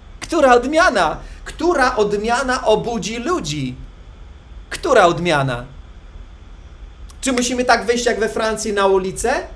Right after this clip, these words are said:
Myślę, że nie. Wystarczy, że powiemy nie dla tego całego szczerzujowego zakłamania i po prostu nie weźmiemy w tym udziału.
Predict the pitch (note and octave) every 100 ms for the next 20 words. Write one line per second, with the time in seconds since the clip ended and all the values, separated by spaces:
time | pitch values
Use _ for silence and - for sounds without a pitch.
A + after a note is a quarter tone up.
0 | - G4+ B4+ C4+ C#4+ E4+ F4 G3+ C3+ -
1 | - - - G#3+ A#3 B3 B3 A#3+ B3 A#3
2 | B3 C4 B3+ B3+ D#4 D#4 A3 F3+ F3 F3
3 | F#3+ F#3 G#3 F#3+ G3 F#3+ F3 - - -
4 | - A3 G#3 A3 G#3+ G3+ A3 G3 F#3+ G3
5 | - - C#3+ F#3 G#3+ A3 A3 G3 D#3+ D3+
6 | F#3+ - - - - - - - - -
7 | - - - - - - - G#3+ B3 B3+
8 | A3+ A#3 A#3 A3+ A#3+ A#3 A3+ A3+ C4 B3+
9 | C4 E4 A#3+ D3+ A#2+